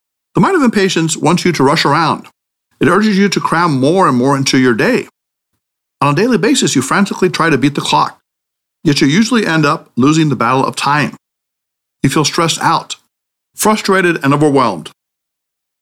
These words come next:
The mind of patience, on the other hand, is the art of waiting for good things to happen to you. It is the ability to live in the moment, to delay gratification until later. It is a perfect complement to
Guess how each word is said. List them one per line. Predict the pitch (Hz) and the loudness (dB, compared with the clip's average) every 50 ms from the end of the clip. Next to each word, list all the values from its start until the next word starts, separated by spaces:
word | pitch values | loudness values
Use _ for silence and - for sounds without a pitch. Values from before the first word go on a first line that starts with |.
| _ _ _ _ _ | _ _ _ _ _
The | - 139 | 0 0
mind | 202 190 185 | 2 2 0
of | 262 - | 0 0
patience, | - 196 208 202 - 202 160 - | 0 0 0 0 0 -2 -2 0
on | - 139 | 0 2
the | 131 135 | 2 2
other | 135 127 | 2 0
hand, | 117 127 120 120 123 127 - - | 0 0 0 0 -2 -2 -2 -2
is | 135 123 123 | -2 0 0
the | - - | 2 2
art | 226 233 | 2 2
of | 156 | 0
waiting | 127 127 139 170 | 0 0 0 0
for | 156 - 165 | -2 -2 -2
good | 131 127 139 139 - | 0 0 0 0 0
things | 170 160 156 - | -2 -2 0 0
to | 151 | 0
happen | 131 190 269 - - 175 123 | 0 -2 -2 0 0 0 0
to | 123 110 | 0 0
you. | 87 80 - - _ _ _ _ _ _ _ _ _ _ _ _ _ _ _ - | -2 -4 -10 -18 _ _ _ _ _ _ _ _ _ _ _ _ _ _ _ 0
It | 175 196 | 2 2
is | 175 160 | 2 2
the | 165 | 0
ability | 147 135 156 208 240 247 - 233 - | 0 0 0 0 0 0 0 -2 -2
to | - 165 | 0 0
live | 156 202 214 233 | 0 0 0 0
in | 220 | 0
the | 196 | 2
moment, | 180 190 226 220 180 117 - - - - _ _ _ _ _ _ _ _ _ _ | 2 2 2 2 0 -2 -4 -8 -12 -14 _ _ _ _ _ _ _ _ _ _
to | - - 120 | -6 -4 0
delay | - 135 135 151 185 208 | 2 2 2 2 2 0
gratification | 170 175 175 180 185 - 165 - 160 156 - 156 139 | 0 0 0 0 0 -2 -2 0 0 0 2 0 0
until | 131 - - 143 | 0 0 0 0
later. | 143 160 190 160 101 - - - _ _ _ _ _ _ _ _ _ _ _ _ _ _ _ _ _ _ _ _ _ - | 2 2 2 0 -2 -4 -10 -18 _ _ _ _ _ _ _ _ _ _ _ _ _ _ _ _ _ _ _ _ _ -2
It | 151 | -2
is | 147 151 | 0 -2
a | 165 | 0
perfect | - 208 240 240 269 190 | 0 0 0 0 -2 -4
complement | - - 226 254 - 185 143 135 127 127 131 - - - | -2 -2 -2 -2 -2 -2 0 0 -2 -2 -4 -6 -8 -6
to | - | -4